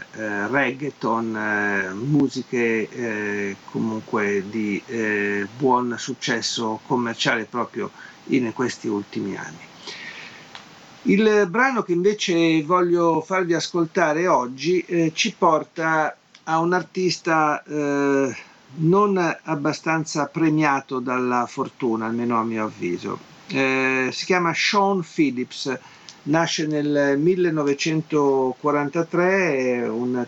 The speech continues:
texano figlio del mondo in effetti, eh, ha vissuto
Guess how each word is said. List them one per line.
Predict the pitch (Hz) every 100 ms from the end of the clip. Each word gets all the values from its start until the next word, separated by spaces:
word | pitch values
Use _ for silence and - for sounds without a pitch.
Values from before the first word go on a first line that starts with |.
| -
texano | 160 - - 160 156 151 131 - - - _
figlio | - 170 151
del | 139 139
mondo | 139 151 151 131 123 123 123 123
in | 117
effetti, | 123 - 131 113 - 135 139 - - -
eh, | - 131 127
ha | -
vissuto | 139 139 - 165 - 143 135 131 127